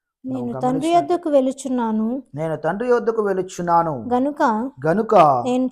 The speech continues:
Speaker 2: చేయు క్రియలు
Speaker 1: నేను చేయు క్రియలు
Speaker 2: నాయందు విశ్వసిం-, విశ్వాసముంచు వాడును చేయును.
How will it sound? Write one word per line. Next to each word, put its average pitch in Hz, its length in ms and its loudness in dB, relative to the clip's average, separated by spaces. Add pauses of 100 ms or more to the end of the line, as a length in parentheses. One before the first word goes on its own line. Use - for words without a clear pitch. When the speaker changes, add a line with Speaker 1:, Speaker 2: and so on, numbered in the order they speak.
Speaker 2:
చేయు 285 200 2
క్రియలు 294 520 2
Speaker 1:
నేను 180 260 2
చేయు 220 420 -2
క్రియలు 196 680 6
Speaker 2:
నాయందు 285 460 -2
విశ్వసిం-, 285 720 -2 (240)
విశ్వాసముంచు 262 1040 -2
వాడును 233 540 0 (120)
చేయును. 202 320 -2